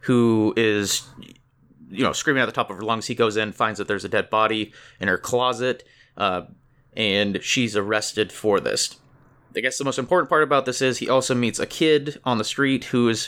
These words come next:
trying to sell him information, and he kinda blows this kid's, this kid's, this kid off. Jim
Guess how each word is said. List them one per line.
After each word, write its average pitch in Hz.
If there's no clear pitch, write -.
trying 139
to 127
sell 117
him 110
information, 120
and 117
he 113
kinda 117
blows 104
this 104
kid's, -
this 101
kid's, -
this -
kid -
off. 87
Jim 110